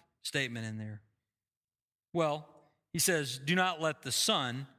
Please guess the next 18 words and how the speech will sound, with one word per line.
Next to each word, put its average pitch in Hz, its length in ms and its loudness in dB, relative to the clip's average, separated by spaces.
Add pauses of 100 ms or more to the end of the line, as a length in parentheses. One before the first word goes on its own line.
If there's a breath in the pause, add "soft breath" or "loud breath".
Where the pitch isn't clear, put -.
(160)
go 143 100 0
down 131 560 0
on 127 120 0
your 127 200 -2
anger." 131 360 -4 (400)
How 190 200 6
are 208 60 -4
we 220 120 -2
to 196 120 0
deal 185 260 2
with 233 160 0
this? - 380 -2 (920)
We're 190 100 4
to 196 100 2
deal 214 300 2
with 240 220 2
this 185 360 0 (360 loud breath)
by 160 400 2